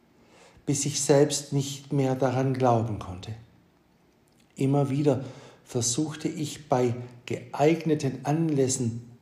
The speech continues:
aufzutanken, um in meinem Alltag mit dem nötigen Schwung bestehen zu können.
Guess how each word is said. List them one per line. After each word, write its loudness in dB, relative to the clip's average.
aufzutanken, -2
um 0
in -2
meinem 0
Alltag -2
mit -4
dem 0
nötigen 0
Schwung 2
bestehen -4
zu -10
können. -10